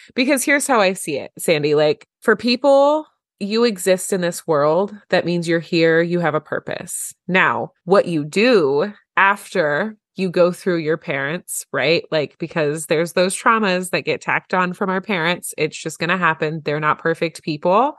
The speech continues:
And that's okay. It doesn't mean it's bad. Like, it just is what it is. Unless, and sometimes some adults are more secure and they don't have this problem, but that's okay too, right? It's just subjective. But then the choices that you make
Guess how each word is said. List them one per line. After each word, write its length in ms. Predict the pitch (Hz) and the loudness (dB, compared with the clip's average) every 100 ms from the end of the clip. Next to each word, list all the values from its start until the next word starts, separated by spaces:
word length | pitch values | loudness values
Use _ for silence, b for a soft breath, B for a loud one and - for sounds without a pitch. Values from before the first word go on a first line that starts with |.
| - | 0
And 100 | 233 | 2
that's 200 | 233 240 | 2 2
okay. 540 | 202 220 208 151 202 | 0 2 2 2 0
It 120 | - 202 | -2 0
doesn't 240 | 202 208 | 0 0
mean 120 | 185 | -2
it's 160 | 180 165 | -2 -2
bad. 480 | 156 139 147 165 190 | 0 2 0 -2 -4
Like, 400 | 175 165 156 - - - | 0 0 -2 -12 -16 -8
it 120 | 175 | -6
just 180 | 180 - | -4 -2
is 160 | 165 | -2
what 120 | 160 143 | -2 -2
it 80 | |
is. 380 | 160 208 165 170 - | 2 2 2 0 -2
Unless, 340 | 190 185 185 - _ _ | 0 0 -2 -8 _ _
and 120 | 269 | -2
sometimes 540 | 269 330 320 311 311 - | 0 2 0 0 -2 -8
some 300 | - - 240 | -4 2 2
adults 380 | 240 220 233 - | 4 2 2 0
are 100 | 196 | 0
more 580 | 190 180 180 175 180 180 | 0 -2 -2 -2 -4 -6
secure 720 | - 214 - 180 156 175 226 - | -6 -6 -2 0 2 2 0 0
and 280 | 180 175 | 0 0
they 120 | 170 175 | -2 0
don't 200 | 165 196 | -2 -2
have 260 | 233 254 | -4 -2
this 180 | 185 - | -4 -4
problem, 440 | - 135 123 127 - | -2 -2 -2 -6 -4
but 120 | 220 | 0
that's 220 | 247 247 | 0 2
okay 240 | 247 247 | 2 2
too, 400 | 220 262 190 113 - | 0 2 0 -2 -4
right? 320 | 156 175 208 - | -2 -2 -2 -4
It's 200 | 180 - | -4 -2
just 460 | 180 175 - - _ _ | -4 -4 -6 -12 _ _
subjective. 680 | - 202 180 160 - - - _ | -6 -2 0 -2 -2 -10 -12 _
But 180 | 214 208 | 0 4
then 440 | 240 254 214 196 - | 4 4 4 2 -2
the 120 | 170 196 | -2 0
choices 440 | - 208 247 214 | 2 2 0 -2
that 160 | 202 165 | -2 -2
you 120 | 156 | -6
make 600 | 151 165 233 320 - | -4 -4 -4 -6 -20